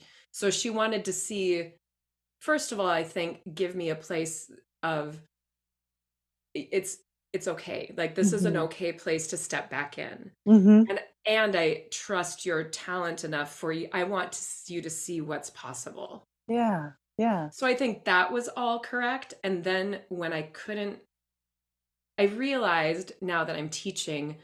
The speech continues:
Speaker 1: that in that moment, what I needed didn't exist.
Speaker 2: Mm.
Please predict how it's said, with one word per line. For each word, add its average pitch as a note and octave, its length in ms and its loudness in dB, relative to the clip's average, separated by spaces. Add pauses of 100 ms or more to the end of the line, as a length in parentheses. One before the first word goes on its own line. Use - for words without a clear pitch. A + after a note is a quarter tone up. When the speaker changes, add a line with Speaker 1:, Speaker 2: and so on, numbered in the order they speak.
(280)
Speaker 1:
that D#3+ 300 -2
in A3 200 -2
that E3 240 0
moment, E3 380 -4
what E3 200 -2
I D3 140 0
needed E3+ 800 -4
didn't D#3+ 320 -6
exist. - 720 -10 (120)
Speaker 2:
Mm. G3 840 6